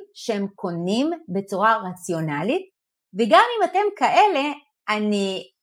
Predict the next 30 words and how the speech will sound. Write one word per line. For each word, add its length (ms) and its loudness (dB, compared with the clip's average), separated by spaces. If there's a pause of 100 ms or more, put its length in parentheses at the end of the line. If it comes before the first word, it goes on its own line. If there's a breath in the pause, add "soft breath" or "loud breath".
(140)
לא 180 4
בטוחה 320 0
שזה 240 -4
נכון, 560 0
כי 60 0
תכף 300 -2
נדבר 220 -2
על 180 0
מחקרים, 640 -6 (420)
אבל 260 -6
גם 140 4 (120)
אם 80 2 (200)
כן, 220 0 (400)
אני 360 -2 (200)
לא 400 0
ממליצה 380 -2 (280)
להניח 760 -2 (480)
שהלקוחות 840 -2
שלכם 420 -4 (260)
מקבלים 720 0
החלטות 500 -6
כמוכם. 480 -6 (800)
ולא 220 4
רק 340 2
זאת, 440 4 (180)
אלא 100 -4
שבמשך 540 -6 (100)
שנים 540 -2
רבות 540 0
מאוד, 340 -2